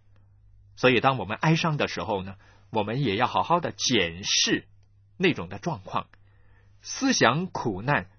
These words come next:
发生的缘由，好准备下一个步骤。下一步，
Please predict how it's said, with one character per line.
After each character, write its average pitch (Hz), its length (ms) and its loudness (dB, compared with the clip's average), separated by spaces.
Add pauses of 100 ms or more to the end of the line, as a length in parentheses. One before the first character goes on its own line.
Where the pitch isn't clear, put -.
发 185 380 -2
生 170 240 -2
的 107 140 -4
缘 104 360 -4
由， 90 300 -6 (360)
好 156 260 6
准 101 260 0
备 110 240 0 (160)
下 - 360 2
一 135 100 -6
个 113 100 -6
步 107 220 0
骤。 - 220 -6 (840)
下 - 240 2
一 131 80 2
步， 139 220 2